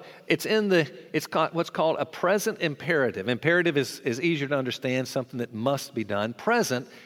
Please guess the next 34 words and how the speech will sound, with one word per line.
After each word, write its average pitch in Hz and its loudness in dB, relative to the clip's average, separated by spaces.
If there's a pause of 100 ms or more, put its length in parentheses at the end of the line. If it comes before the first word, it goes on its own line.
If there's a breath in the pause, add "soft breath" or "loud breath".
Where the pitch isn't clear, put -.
(120 loud breath)
is 135 0
a 160 2
tense, - -2 (260 loud breath)
and 151 4
it - 0
means 175 2
a 143 -2
continuous, 160 -2
that 143 0
you 160 0
must 160 -2
keep - 0
on 104 0
and 110 -6
keep 269 -2
on 139 2
and 107 -6
keep 247 -4
on 185 0
fleeing, 156 0
keep 285 -2
on 170 0
fleeing, 139 -2
keep 254 -4
on 160 -2
fleeing. 135 -4 (1500 soft breath)
Anything 233 4
you 190 4
see 127 2
that's 160 2
of 156 2
an 147 0
idolatrous 160 2
nature, 151 0